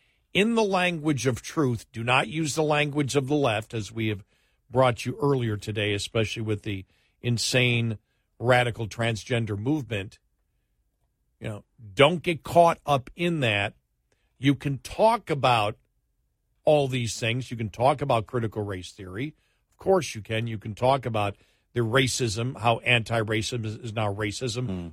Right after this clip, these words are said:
Speaker 1: But be blunt. Be blunt and be truthful, because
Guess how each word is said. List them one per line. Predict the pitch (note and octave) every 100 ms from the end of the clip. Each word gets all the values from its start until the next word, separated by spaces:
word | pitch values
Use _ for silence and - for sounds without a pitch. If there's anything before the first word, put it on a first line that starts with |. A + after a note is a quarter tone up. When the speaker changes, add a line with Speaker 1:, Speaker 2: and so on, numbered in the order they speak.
| -
Speaker 1:
But | B2+ B2+ A2
be | D3+ F#3+ A3
blunt. | C#3+ D3 C3 D#3 E3+ G#2+ - - - _ _ _ _ _ _ _ _ _
Be | A#2 C#3
blunt | A#2+ F#2 B2 D#3+ F#3 E3+ -
and | C#3+ B2+
be | C3 A#2+
truthful, | - - G3+ - B2+ A#2+
because | B2+ C3 B2+